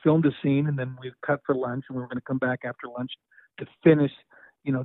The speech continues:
different, um, different parts of the same scene, and, uh, they shut us down.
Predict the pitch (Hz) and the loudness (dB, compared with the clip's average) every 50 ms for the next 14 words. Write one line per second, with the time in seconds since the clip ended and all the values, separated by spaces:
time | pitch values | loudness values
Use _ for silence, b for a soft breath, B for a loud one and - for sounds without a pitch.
0 | - - 139 - 147 131 123 117 - _ - - 127 120 120 117 117 117 113 - | -2 -4 -2 0 2 2 2 0 -4 _ -4 -2 -2 0 0 0 -2 -2 -4 -8
1 | - - - - - _ _ _ - - - - - 151 143 139 131 - 143 139 | -12 -20 -20 -20 -20 _ _ _ -20 -20 -20 -8 -6 -4 -2 -2 -2 0 2 0
2 | 135 - 151 139 - - - - 135 127 123 123 - - 165 165 160 151 143 143 | 2 2 0 0 0 -2 -2 0 0 2 0 -2 -2 0 2 4 4 4 4 2
3 | - - 131 131 131 131 131 131 127 127 123 123 123 123 123 127 - - 135 131 | 0 0 -2 0 0 0 -2 -4 -4 -4 -2 -2 -2 -2 -4 -6 -2 -2 0 0
4 | 127 123 - - 135 147 170 | 0 -2 -4 -4 -4 -2 -4